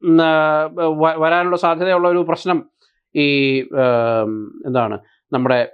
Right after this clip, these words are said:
ഉം, ആ, ഈ തേർഡ് പാർട്ടി സോഫ്റ്റ്വെയറിൻ്റെ തന്നെ പ്രശ്നം കൊണ്ടാണ് ഈ ഒരു രണ്ടോ മൂന്നോ തവണ മുമ്പിലത്തെ പരീക്ഷയ്ക്ക്, ആ, ഒരു ലീഗൽ ആയിട്ടുള്ള ഒരു പ്രശ്നങ്ങളൊക്കെ വന്നിരുന്നു. അതായത് സോഫ്റ്റ്വെയർ കമ്പനിയുമായിട്ടുള്ള ഒരു പ്രശ്നം. അപ്പൊ അതൊക്കെ ഒഴിവാക്കി,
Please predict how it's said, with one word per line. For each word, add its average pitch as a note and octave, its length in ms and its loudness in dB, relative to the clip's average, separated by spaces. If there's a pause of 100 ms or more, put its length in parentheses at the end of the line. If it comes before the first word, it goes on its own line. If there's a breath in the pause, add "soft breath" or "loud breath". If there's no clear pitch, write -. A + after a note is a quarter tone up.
ഉം, A2 200 -8
ആ, A2 180 -10 (1000)
ഈ C3 200 -6
തേർഡ് D3+ 300 0
പാർട്ടി F3+ 240 2
സോഫ്റ്റ്വെയറിൻ്റെ F3+ 720 2
തന്നെ F3 280 0
പ്രശ്നം F3 320 -2
കൊണ്ടാണ് E3 460 0
ഈ D3+ 100 -2
ഒരു D#3 380 0
രണ്ടോ D3 240 2
മൂന്നോ D#3+ 240 0
തവണ D3+ 260 0
മുമ്പിലത്തെ D#3 460 0
പരീക്ഷയ്ക്ക്, D3+ 720 -2 (520)
ആ, - 20 4 (360)
ഒരു C#3+ 420 0
ലീഗൽ D#3+ 480 2 (120)
ആയിട്ടുള്ള D3 340 0
ഒരു C#3+ 100 0
പ്രശ്നങ്ങളൊക്കെ D3 480 -2
വന്നിരുന്നു. B2+ 380 0
അതായത് C3+ 260 0
സോഫ്റ്റ്വെയർ D3 520 0
കമ്പനിയുമായിട്ടുള്ള D#3 760 0
ഒരു D3 140 0
പ്രശ്നം. D#3 300 -6
അപ്പൊ - 840 -6
അതൊക്കെ C#3+ 260 0
ഒഴിവാക്കി, D#3+ 720 2